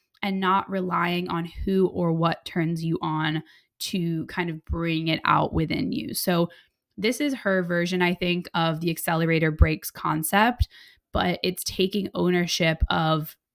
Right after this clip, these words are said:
noticing that you have responsibility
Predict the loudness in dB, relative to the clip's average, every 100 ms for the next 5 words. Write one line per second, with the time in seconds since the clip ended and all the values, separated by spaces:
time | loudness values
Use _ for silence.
0 | _ _ _ _ _ -4 0 4 4 2
1 | 0 0 2 0 -2 0 2 0 0 0
2 | 0 0 -2 -2 -4 -2 -4 -4 -4 -2
3 | 0 0 0 -2